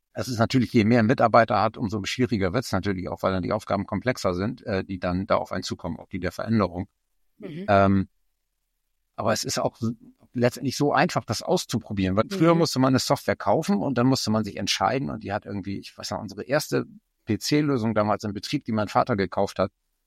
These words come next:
Speaker 1: war inklusive Hardware eine Investition von über zehntausend Mark Ende der achtziger Jahre, ne? Da kostet der, der, der Drucker allein zweitausend Mark damals. Das war so ein neuen Nadeldrucker. Der hat einen riesen Höllenlärm gemacht. So,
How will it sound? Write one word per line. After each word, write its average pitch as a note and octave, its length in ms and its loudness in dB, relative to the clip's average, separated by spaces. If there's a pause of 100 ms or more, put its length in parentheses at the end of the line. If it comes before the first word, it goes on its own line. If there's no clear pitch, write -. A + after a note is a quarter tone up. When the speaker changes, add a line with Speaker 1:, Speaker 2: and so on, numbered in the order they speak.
Speaker 1:
war - 140 2
inklusive B2 640 2
Hardware A#2+ 360 2
eine G#2 160 -2
Investition A#2 580 -2
von - 200 -2
über C#3+ 300 -2
zehntausend A#2+ 680 2
Mark G#2+ 260 4 (680)
Ende G2+ 260 2
der F2+ 160 4
achtziger - 380 -4
Jahre, E2+ 340 0
ne? B2+ 120 2
Da C3 100 2
kostet A#2 320 -2
der, A2 140 6
der, G#2+ 200 0
der G#2 160 0
Drucker C3+ 340 4
allein G2 320 0
zweitausend G2 640 -2
Mark F2+ 300 0 (500)
damals. E2+ 280 -2
Das - 160 -4
war A2+ 100 2
so A#2 100 0
ein A2+ 100 4
neuen C3+ 280 6
Nadeldrucker. F#2+ 560 2
Der G2+ 80 4
hat A#2+ 60 4
einen B2 80 0
riesen C#3+ 600 0 (240)
Höllenlärm C#3+ 600 4
gemacht. G2 260 0
So, G#2+ 120 2